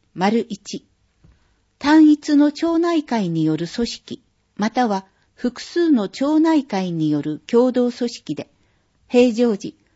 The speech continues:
災害時ともに活動できる組織。丸二、活動拠点、災害時などに地域住民の一時集合場所にできる集会所などが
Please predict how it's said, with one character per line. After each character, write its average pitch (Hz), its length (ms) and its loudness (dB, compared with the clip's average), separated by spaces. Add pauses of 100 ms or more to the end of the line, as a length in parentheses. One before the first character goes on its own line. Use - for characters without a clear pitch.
(100)
災 254 340 0
害 262 280 0
時 - 200 -10 (100)
と 196 120 -6
も 247 160 0
に 269 300 -2
活 226 320 -8
動 233 220 0
で 226 120 -4
き 262 180 -4
る 165 120 -6
組 170 180 -10
織。 - 340 -16 (1300)
丸 233 320 -2
二、 220 260 -4 (1000)
活 277 340 -2
動 320 220 -2
拠 311 200 -4
点、 156 240 -6 (800)
災 285 340 2
害 285 200 2
時 185 140 -6
な 180 140 -6
ど 160 120 -6
に 151 280 -8
地 254 200 -4
域 277 200 -2
住 277 240 0
民 185 300 -2
の 156 240 -4
一 277 300 -6
時 196 180 -8
集 208 300 -4
合 220 220 -2
場 214 120 -4
所 220 160 -6
に 208 140 -4
で 202 140 -4
き 247 160 -4
る 196 160 -4
集 180 280 -6
会 185 220 -6
所 175 160 -6
な 170 140 -6
ど - 180 -16 (500)
が 233 220 -2